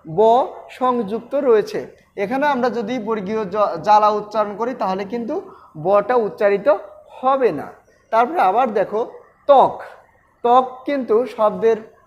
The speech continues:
প্রথমেই তর সাথে ব সংযুক্ত রয়েছে, এখানেও কিন্তু বটা উচ্চারিত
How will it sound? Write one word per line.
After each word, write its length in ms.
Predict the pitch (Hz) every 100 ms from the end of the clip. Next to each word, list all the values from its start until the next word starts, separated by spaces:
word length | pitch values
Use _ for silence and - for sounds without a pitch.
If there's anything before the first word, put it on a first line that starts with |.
| _ 254
প্রথমেই 480 | 262 262 285 233 269 - _ _ _ _
তর 160 | 233 226 226
সাথে 200 | 226 254 190
ব 20 | 196 247
সংযুক্ত 540 | 240 196 185 185 185
রয়েছে, 420 | 254 185 185 185 117 - _ _ -
এখানেও 380 | - 262 294 359
কিন্তু 320 | 269 208 240 381 - - - 156
বটা 340 | 220 214 226 277 208
উচ্চারিত 420 | 190 208 190